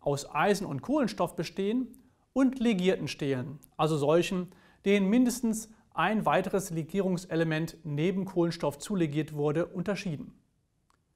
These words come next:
Aber auch unlegierte Stähle enthalten chemische Elemente,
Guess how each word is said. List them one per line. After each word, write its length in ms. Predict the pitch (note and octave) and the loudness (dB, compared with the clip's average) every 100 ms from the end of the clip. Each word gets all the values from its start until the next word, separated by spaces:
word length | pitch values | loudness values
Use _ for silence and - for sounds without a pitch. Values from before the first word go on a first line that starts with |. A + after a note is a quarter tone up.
| _ _ _ _ _ - | _ _ _ _ _ 0
Aber 200 | G3 A#3 | 8 8
auch 100 | G#3 | 8
unlegierte 640 | D4 D#4 G3+ E3+ D#3+ D#3 | 6 6 6 4 4 2
Stähle 600 | - E3 F3 G3 G#3 - - | -2 0 4 2 0 -6 -6
enthalten 560 | A#3+ A#3+ - D3 F3 G3+ | -2 0 0 0 0 -4
chemische 400 | - C#3+ D#3 - | -2 -2 -2 -2
Elemente, 500 | F#3+ F#3 D3+ - | -2 -2 -2 -6